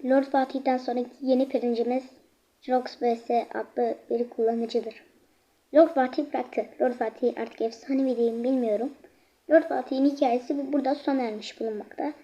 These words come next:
Çünkü bıraktı. Canlı yayın yapmayacağını falan söyledi. Da yaptı. "Elveda," falan diyor. Yani Lord Fatih'in efsanesi, hikayesi burada sona erdi. Fakat hala Crocs V S adlı bir primcimiz. Bunu devam ettirmekte.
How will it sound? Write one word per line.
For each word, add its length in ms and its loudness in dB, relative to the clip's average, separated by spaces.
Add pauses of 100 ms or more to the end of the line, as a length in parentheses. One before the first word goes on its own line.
(220)
Çünkü 240 2
bıraktı. 380 -2 (380)
Canlı 260 4
yayın 160 6
yapmayacağını 720 0
falan 220 -2
söyledi. 420 -6 (680)
Da 60 4
yaptı. 500 0
"Elveda," 420 0
falan 380 -4
diyor. 300 -6 (720)
Yani 260 4
Lord 160 4
Fatih'in 800 -2
efsanesi, 840 -4 (100)
hikayesi 440 -8
burada 140 -6
sona 280 -4
erdi. 320 -4 (580)
Fakat 420 0
hala 400 2
Crocs 440 -2
V 240 2
S 80 -2
adlı 280 -4
bir 80 -4
primcimiz. 580 -2 (520)
Bunu 160 10
devam 320 10
ettirmekte. 600 -8